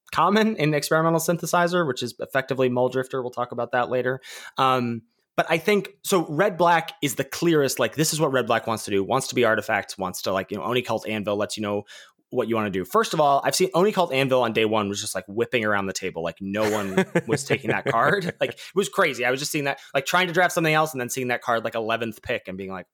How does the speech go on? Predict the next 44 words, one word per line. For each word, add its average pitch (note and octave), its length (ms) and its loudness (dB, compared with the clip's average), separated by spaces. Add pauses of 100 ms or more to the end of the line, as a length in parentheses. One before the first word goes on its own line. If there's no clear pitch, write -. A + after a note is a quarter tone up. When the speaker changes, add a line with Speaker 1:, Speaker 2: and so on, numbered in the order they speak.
Speaker 1:
"Okay, E3+ 640 2
that's C3 220 0
fine. E3 340 2
I'll C#3 100 2
do E3+ 160 0
this." A#2 360 -2 (580)
But D#3 160 -2
that, A3+ 220 2 (240)
even C4 220 2
if F#4 100 2
you D#3 100 2
get F3 260 0
that C#3+ 220 0
deck, C3+ 280 2 (180)
that - 160 0
deck D#4 200 0
is C#3 140 0
hard B2+ 800 0
to - 100 -8
pilot G#2 540 -4
well. F2 260 -4
There D3 180 0
are F3+ 140 2
so D3 460 0
many B2+ 240 0
decisions. A2+ 400 -4
That's D3 120 -2
something B3+ 200 0
we B2+ 80 4
haven't A2+ 240 -2 (320)
talked D3+ 240 0
about G#2+ 200 0
yet, A#2+ 240 0
but, G2 100 -4
like, F#2+ 200 -4 (300)
the B2 80 -2
gameplay F3 480 2
in A2+ 60 -2
this G2+ 120 -6
format B2 380 0
is G2+ 240 -6
deep. A2+ 420 -8
There C#3+ 180 4
is, C#3+ 120 0